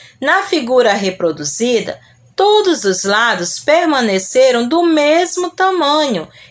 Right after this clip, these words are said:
que a original e os ângulos também. Então, nós temos aí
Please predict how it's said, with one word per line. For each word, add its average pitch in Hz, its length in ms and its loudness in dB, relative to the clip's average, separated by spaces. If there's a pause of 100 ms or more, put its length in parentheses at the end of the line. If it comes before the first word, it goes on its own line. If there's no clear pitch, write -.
(100)
que 294 160 0
a 285 200 2
original 285 960 0
e 294 160 0
os 359 260 0
ângulos 269 520 -2
também. 247 640 -2 (1400)
Então, 269 240 2
nós 302 220 0
temos 262 420 -2
aí 233 480 -2